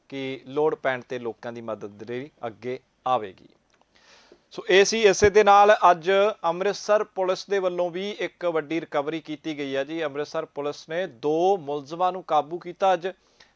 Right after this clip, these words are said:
ਤੇ ਜਿਨ੍ਹਾਂ ਦੇ ਕੋਲੋਂ ਤੁਸੀਂ ਹੈਰਾਨ ਰਹਿ ਜਾਓਗੇ ਕਿ ਇੱਕ ਕਰੋੜ ਤੋਂ ਵੱਧ ਦੀ ਡਰੱਗ ਮਨੀ ਬਰਾਮਦ ਕੀਤੀ ਗਈ ਹੈ। ਤੇ ਡਰੱਗ ਮਨੀ ਹੈ ਤਾਂ ਸਾਫ਼ ਤੌਰ 'ਤੇ ਜ਼ਾਹਿਰ ਹੈ ਕਿ ਇਹ ਦੋਨੋਂ ਤਸਕਰ ਸੀ, ਤੇ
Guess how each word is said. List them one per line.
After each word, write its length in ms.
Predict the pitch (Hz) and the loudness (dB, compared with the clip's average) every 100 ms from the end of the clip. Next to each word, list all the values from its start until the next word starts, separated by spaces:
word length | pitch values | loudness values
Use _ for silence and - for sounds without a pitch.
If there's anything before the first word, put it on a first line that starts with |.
| - | -10
ਤੇ 100 | 160 | -10
ਜਿਨ੍ਹਾਂ 360 | 120 175 214 | -6 -2 0
ਦੇ 120 | 214 220 | 2 0
ਕੋਲੋਂ 380 | 196 180 180 | 2 4 4
ਤੁਸੀਂ 320 | 180 175 - 170 | 4 -4 -2 2
ਹੈਰਾਨ 340 | 156 156 151 | 6 6 4
ਰਹਿ 180 | 147 151 | 2 4
ਜਾਓਗੇ 440 | 175 147 139 151 | 2 2 4 2
ਕਿ 240 | 156 180 - _ 202 | 0 -8 -12 _ -8
ਇੱਕ 480 | 180 _ - 220 - - | -8 _ -4 -4 -4 -6
ਕਰੋੜ 380 | 180 175 180 180 | -2 0 0 -2
ਤੋਂ 340 | - 190 190 | -6 -4 -4
ਵੱਧ 360 | 139 143 156 170 | -2 2 2 0
ਦੀ 200 | 165 196 | -10 -10
ਡਰੱਗ 400 | 123 143 180 202 | -8 2 2 2
ਮਨੀ 360 | 208 165 123 95 _ | -4 -6 -8 -14 _
ਬਰਾਮਦ 360 | 131 135 123 104 | 2 2 0 -8
ਕੀਤੀ 400 | - - 101 101 | -16 -20 -20 -20
ਗਈ 160 | 98 | -18
ਹੈ। 100 | - - _ _ _ _ _ _ | -20 -20 _ _ _ _ _ _
ਤੇ 80 | 135 101 | -10 -10
ਡਰੱਗ 340 | 98 127 156 185 | -10 0 2 2
ਮਨੀ 320 | 185 190 202 | -2 0 0
ਹੈ 80 | 202 | 0
ਤਾਂ 260 | - 139 | 0 -2
ਸਾਫ਼ 380 | 123 - 123 - | -2 -2 -2 0
ਤੌਰ 160 | 143 131 | -4 -4
'ਤੇ 180 | - 127 | -4 -4
ਜ਼ਾਹਿਰ 320 | 117 117 147 | -2 -2 -2
ਹੈ 80 | 160 | -4
ਕਿ 320 | 151 147 139 | -6 -6 -6
ਇਹ 60 | |
ਦੋਨੋਂ 380 | 123 117 120 139 - - | -6 -8 -8 -12 -12 -8
ਤਸਕਰ 400 | 117 - - 107 | -8 -8 -16 -16
ਸੀ, 420 | - 117 113 127 _ _ _ _ | -14 -14 -14 -16 _ _ _ _
ਤੇ 160 | 156 | -4